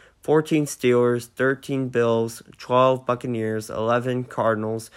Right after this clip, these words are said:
ten Titans, nine Cowboys, eight Falcons, seven Colts, six Packers, five forty-niners,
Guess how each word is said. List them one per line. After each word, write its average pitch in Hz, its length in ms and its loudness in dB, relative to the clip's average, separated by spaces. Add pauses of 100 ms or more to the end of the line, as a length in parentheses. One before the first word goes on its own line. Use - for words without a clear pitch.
(260)
ten 131 440 0
Titans, 113 680 -4 (240)
nine 123 420 2
Cowboys, 117 640 -2
eight 127 260 -2
Falcons, 110 760 -2
seven 127 540 -4
Colts, 113 540 -4 (320)
six - 460 -4
Packers, 113 720 -4 (300)
five 127 400 4
forty-niners, 117 720 -2